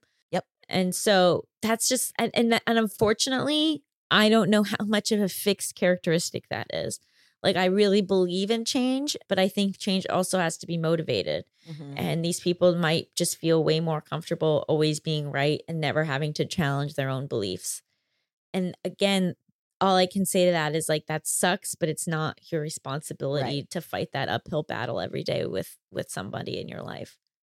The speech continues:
Speaker 1: Yeah, you can mention it and then you can let it go because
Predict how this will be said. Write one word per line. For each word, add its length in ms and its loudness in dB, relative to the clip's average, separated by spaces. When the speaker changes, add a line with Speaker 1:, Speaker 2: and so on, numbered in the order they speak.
Speaker 1:
Yeah, 240 -2
you 140 -6
can 200 -4
mention 360 -2
it 240 -2
and 140 0
then 120 2
you 100 0
can 160 -2
let 180 0
it 120 -2
go 280 0
because 760 -4